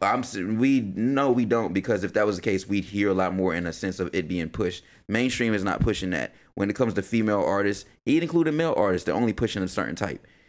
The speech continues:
You know what I'm saying? So you're gonna hear overly sexualized lyrics. You're gonna hear overly violent drug use. You're gonna hear that. You're not gonna hear anything on a higher vibrational level or anything with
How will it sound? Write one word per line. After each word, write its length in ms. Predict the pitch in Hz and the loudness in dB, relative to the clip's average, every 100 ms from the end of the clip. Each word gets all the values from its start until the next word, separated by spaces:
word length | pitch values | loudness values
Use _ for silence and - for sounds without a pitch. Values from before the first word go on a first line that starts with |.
| _ - | _ -4
You 80 | 98 | 0
know 40 | |
what 40 | 98 | 0
I'm 60 | |
saying? 260 | 98 110 107 | 2 0 2
So 160 | 98 104 | 2 2
you're 160 | 104 | 2
gonna 160 | 107 104 | 2 2
hear 180 | 110 104 | 2 2
overly 340 | 107 101 104 | 2 4 4
sexualized 760 | 98 - 98 - 95 95 92 87 | 2 0 0 2 4 4 2 2
lyrics. 320 | 92 92 87 | 2 2 0
You're 80 | 95 | -2
gonna 140 | 95 | 0
hear 160 | 95 95 | 2 2
overly 500 | - 92 92 92 85 - - - | 2 2 2 2 0 -6 -14 -10
violent 460 | 92 98 95 87 | -4 -2 0 -2
drug 260 | 87 98 92 | 2 2 2
use. 240 | 90 87 - | 0 -2 -4
You're 100 | 110 | -2
gonna 140 | 120 | 0
hear 180 | 110 117 | 0 0
that. 300 | 90 101 87 - - | 0 0 -2 -8 -4
You're 100 | 104 | 0
not 200 | 117 117 | 0 0
gonna 160 | 113 104 | 0 0
hear 240 | 117 117 | 2 2
anything 480 | 95 101 98 101 95 | 0 -2 0 0 0
on 200 | - 95 | 0 0
a 80 | 90 85 | 0 0
higher 240 | 95 92 | 0 0
vibrational 760 | 87 87 85 92 - 90 87 82 - - | 0 -2 0 -2 -2 0 0 -2 -10 -6
level 580 | 90 95 101 110 120 - - | 0 2 2 2 0 -8 -6
or 80 | 95 | -2
anything 280 | 98 98 95 | -2 0 2
with 200 | 92 | 0